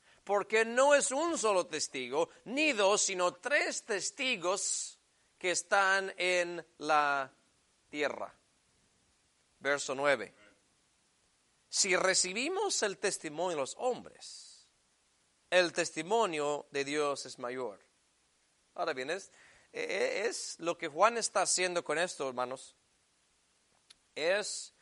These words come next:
argumentando desde lo, lo bajo hasta lo alto. Es así.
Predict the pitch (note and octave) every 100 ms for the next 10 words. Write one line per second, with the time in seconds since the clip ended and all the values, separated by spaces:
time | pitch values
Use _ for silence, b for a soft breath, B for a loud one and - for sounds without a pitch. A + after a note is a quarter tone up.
0 | b b _ - E3+ D#3+ E3 D#3+ D3+ F3+
1 | G3 G#3 G3+ F#3+ D#3+ b b _ C3 D#3+
2 | F3 C#3+ D#3+ D3+ D3 C#3+ - C#3+ C3+ A#2+
3 | F3 A3 A#3+ C4+ - b - D#3 - D3
4 | C#3 C#3+ A#2 - - - _ _ _ _
5 | _ _ b - G3 G#3 F3+ E3+ G#2